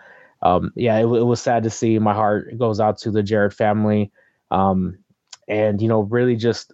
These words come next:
so much respect, which we'll get into, um, when the opening match, but so much respect to Jeff,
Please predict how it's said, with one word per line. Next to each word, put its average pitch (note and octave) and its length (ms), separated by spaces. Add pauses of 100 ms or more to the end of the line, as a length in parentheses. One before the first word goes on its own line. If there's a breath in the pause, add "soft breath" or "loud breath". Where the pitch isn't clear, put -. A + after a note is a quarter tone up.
so C3+ 240
much B2+ 280 (300)
respect, A#2 720 (920)
which B2 320
we'll A2+ 140
get A2 180
into, A2 500 (380 loud breath)
um, G2 360
when G#2+ 380
the G#2+ 60
opening G#2+ 420
match, G#2+ 300
but G2+ 300
so C#3 180
much C3 180
respect A2 360
to G2+ 60
Jeff, G#2 240